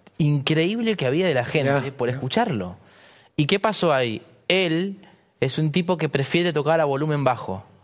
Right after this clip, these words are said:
Speaker 1: Y cuando hay alguien que dice, "¡Eh, no se escucha nada!", <laughs> y se escucha uno, ¿viste? "¡Ay, shh!", ¿viste? Fuerte para que todos callen.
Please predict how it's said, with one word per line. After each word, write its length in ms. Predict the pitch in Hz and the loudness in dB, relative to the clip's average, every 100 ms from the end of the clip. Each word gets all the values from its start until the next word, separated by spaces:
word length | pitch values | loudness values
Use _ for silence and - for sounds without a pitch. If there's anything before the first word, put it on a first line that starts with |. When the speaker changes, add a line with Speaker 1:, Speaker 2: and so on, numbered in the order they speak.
| _ _ _ _ _ | _ _ _ _ _
Speaker 1:
Y 80 | 120 | 0
cuando 280 | 131 139 151 | 0 2 2
hay 160 | 165 | 2
alguien 300 | 180 190 175 | 2 0 -2
que 100 | 160 | 0
dice, 260 | 165 175 190 | -2 -2 -4
"¡Eh, 540 | 247 330 349 349 330 339 | 0 2 2 2 0 -2
no 100 | 320 | -6
se 120 | 294 | -6
escucha 420 | 294 339 302 330 | -6 -4 -2 0
nada!", 800 | 359 370 359 330 285 247 - - - - | 2 2 2 0 -2 -2 -4 -6 -6 -6
<laughs> 180 | - - | -4 0
y 260 | 202 175 196 | -2 0 -4
se 80 | 147 | -2
escucha 360 | 226 233 202 | -2 0 0
uno, 260 | 165 180 160 | 0 0 0
¿viste? 220 | 180 208 | 0 0
"¡Ay, 360 | 294 349 339 254 | 2 2 0 -4
shh!", 760 | - - - - - - - | -6 -4 -4 -4 -4 -4 -4
¿viste? 200 | 160 143 | -6 -6
Fuerte 420 | 131 160 180 151 | -2 0 0 0
para 180 | 127 127 | 0 0
que 100 | 127 | 0
todos 200 | 127 151 | 0 0
callen. 380 | 165 165 - 120 | 0 0 -2 -6